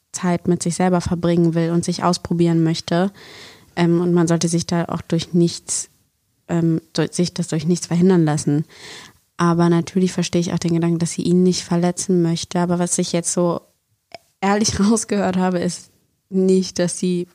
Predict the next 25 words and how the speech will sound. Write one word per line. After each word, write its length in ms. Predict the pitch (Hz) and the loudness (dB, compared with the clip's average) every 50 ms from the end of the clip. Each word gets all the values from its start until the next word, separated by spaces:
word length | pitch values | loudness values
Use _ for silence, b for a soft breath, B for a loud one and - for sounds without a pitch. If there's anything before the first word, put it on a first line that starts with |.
| - - | -20 -20
Feuer 400 | - - 190 185 185 185 185 175 | -6 -2 0 0 2 2 2 2
und 140 | 170 175 165 | 2 0 0
Flamme 480 | - - 185 175 175 190 202 196 196 190 | 0 0 0 2 4 4 4 4 2 2
ist 400 | - 202 202 202 196 - - - - - | 0 0 0 0 -2 -4 -8 -8 -4 0
und 360 | 180 175 175 170 165 - b b b b b b b b b b b b b _ - | 2 2 2 2 0 -2 b b b b b b b b b b b b b _ -4
eigentlich 500 | 180 180 185 196 190 - - 190 185 180 | 0 0 2 0 0 2 0 0 0 -2
sich 480 | - - - 180 175 180 175 - - - | -4 -8 -8 -4 -2 -2 -2 -4 -4 -2
eher 240 | - 185 180 185 185 | 0 0 2 2 2
so 140 | 175 180 180 | 2 0 0
dieser 380 | 170 180 175 175 175 165 160 170 | 0 0 0 0 -2 -2 -2 0
Wunsch 340 | 180 185 185 185 180 - - | 2 2 2 2 0 0 0
nach, 260 | 175 175 170 170 - | 0 2 0 -2 -4
ich 140 | - 170 - | -6 -2 0
möchte 420 | 175 175 175 170 - - - 180 | 2 2 2 0 -2 -6 -6 -4
doch 280 | 180 - 170 170 - 185 | -2 -2 -2 0 0 0
noch 180 | 175 165 - | 0 0 0
mal 420 | - 175 170 165 165 165 165 165 160 b b b b b b b b _ | 0 0 2 2 0 0 0 -2 -4 b b b b b b b b _
Single 420 | - - - 185 180 180 175 170 | -6 -2 2 4 4 4 4 2
sein 320 | 170 165 160 160 165 165 - | 2 0 0 0 0 0 0
und, 280 | - 165 156 - - - _ | 0 -2 -2 -4 -8 -10 _
ähm, 380 | - 170 160 160 160 156 151 - _ - | -2 0 2 2 2 2 0 -2 _ -4
leben, 520 | 165 165 170 165 165 165 156 156 156 - - - _ _ _ - 156 156 - - 175 | 0 0 2 2 2 2 2 2 0 -2 -6 -10 _ _ _ -18 -18 -16 -16 -12 -4
sehr 220 | 170 175 175 170 | 0 0 0 0
groß 500 | 165 165 156 - 180 175 170 170 175 208 | 0 -4 -4 -4 -4 -2 0 0 -2 -2
und 220 | - 165 160 160 | -2 -2 -2 -2